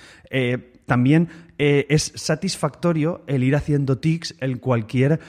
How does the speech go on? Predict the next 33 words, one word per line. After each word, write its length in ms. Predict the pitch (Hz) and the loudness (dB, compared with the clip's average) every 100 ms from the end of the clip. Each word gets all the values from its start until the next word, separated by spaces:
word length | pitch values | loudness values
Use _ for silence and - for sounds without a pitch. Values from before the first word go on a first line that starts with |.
| - | -8
aplicación 800 | - - 123 127 117 127 151 160 - | -6 -4 -4 -4 -2 2 2 2 -2
de, 560 | 123 139 123 117 104 104 | -2 2 2 2 0 -2
de 160 | 107 | -2
tareas, 500 | 104 98 123 123 98 - - _ | -2 0 2 2 0 -8 -20 _
¿vale? 380 | 113 107 147 165 - | 0 2 2 -2 -6
Os 160 | - 104 | -6 -4
voy 220 | 113 135 | 0 0
a, 380 | 147 131 - 123 | 0 0 0 -2
a 80 | 113 | 0
comentar 320 | 120 110 135 | 0 2 2
algunas 340 | 139 135 135 | 4 2 2
aplicaciones 500 | 123 123 131 139 131 | -2 -2 -2 0 0
de 100 | 123 | 0
tareas 360 | 110 120 139 135 | -2 0 0 0
que, 320 | - 120 104 | 0 -2 -2
que 120 | - 123 | -2 -2
utilizo 400 | 110 117 123 135 | 0 -2 0 2
yo, 240 | 143 156 - - - | 2 2 0 -14 -4
que 100 | 123 | -2
a 60 | |
mí 300 | 110 143 156 | 2 2 0
me 220 | - 135 120 | 0 0 0
sirven 480 | 135 127 135 151 156 | 2 2 2 -2 -2
en 180 | 131 | -4
mi 140 | 117 110 | -2 0
día 220 | 120 131 | 2 2
a 20 | |
día, 260 | 113 123 98 | 2 0 -2
porque 200 | 104 110 | -6 -2
muchas 280 | 117 127 123 | -2 0 -2
veces 300 | 127 139 123 | -2 -2 -2
me 100 | 120 | -2
dicen, 380 | 113 117 101 | -2 0 -2